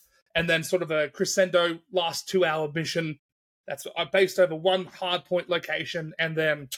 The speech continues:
game over. Everyone can walk back, have a go-, have a laugh, have a goss, and then pack up their kit, go get some tucker.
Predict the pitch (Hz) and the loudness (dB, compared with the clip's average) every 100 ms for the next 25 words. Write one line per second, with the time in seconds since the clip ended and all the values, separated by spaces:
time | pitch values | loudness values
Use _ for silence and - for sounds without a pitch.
0 | - _ _ 196 196 170 156 151 151 147 | -16 _ _ 0 0 0 0 0 -2 -4
1 | - 180 180 175 160 165 175 165 156 139 | -2 0 2 -2 -6 -4 -4 -2 -4 -4
2 | - 202 165 175 - - 180 170 170 170 | -2 -4 2 0 0 -6 -4 -2 0 -2
3 | 170 180 165 165 160 - - _ _ _ | 0 -2 2 0 0 -4 -6 _ _ _
4 | - 160 151 147 147 135 _ 180 185 165 | -8 -2 0 0 -4 -18 _ -2 0 -2
5 | 156 131 180 - _ _ _ _ - 165 | -6 -8 -10 -10 _ _ _ _ -2 0
6 | 156 - 156 139 143 131 | 0 -4 -6 -6 -6 -6